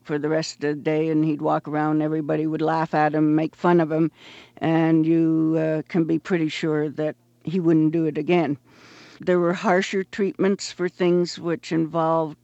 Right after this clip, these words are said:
survival. Uh, for example, people broke hunting rules. They couldn't get partners. If you couldn't get partners, you couldn't survive out there alone.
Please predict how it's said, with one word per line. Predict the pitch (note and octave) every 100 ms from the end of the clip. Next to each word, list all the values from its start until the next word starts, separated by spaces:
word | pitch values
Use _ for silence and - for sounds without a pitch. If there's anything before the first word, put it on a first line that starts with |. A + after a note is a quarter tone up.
| -
survival. | - E3 D3 D3+ D3+ D#3 F#3 B3+ _ - - - - - _ -
Uh, | D3+ D#3
for | D3 D#3
example, | D3 - D3+ D#3 D#3 -
people | - F3 D#3 D3+
broke | - D3+ D3+ -
hunting | F3 D#3 F3+ F3 F3 E3
rules. | E3 E3+ F3+
They | - D3+
couldn't | - E3+ D#3
get | D3+ -
partners. | - E3+ - F3+ E3 E3+ D3
If | C3+
you | C3
couldn't | G3 E3
get | D#3+ -
partners, | - E3+ - D#3+ D#3+ -
you |
couldn't | - D#3+ D3
survive | - D3+ D#3+ D#3+ D#3+
out | D3+ -
there | D3+ D3+
alone. | D3+ D#3 D3+ D3